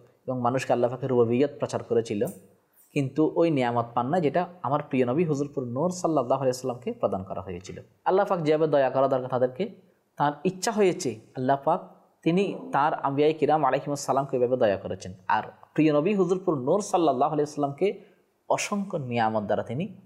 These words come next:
ধন্য করেছেন। তার মধ্যে একটা হচ্ছে এই মেরাজের রজনীতে তাকে দিদার দ্বারা ধন্য করা, তাকে দুলহা বানিয়ে আরশে আজিমের মধ্যে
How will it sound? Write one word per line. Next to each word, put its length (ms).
ধন্য 260
করেছেন। 360
তার 220
মধ্যে 360
একটা 240
হচ্ছে 300
এই 400
মেরাজের 460
রজনীতে 460
তাকে 240
দিদার 460
দ্বারা 200
ধন্য 300
করা, 280
তাকে 360
দুলহা 380
বানিয়ে 460
আরশে 260
আজিমের 380
মধ্যে 400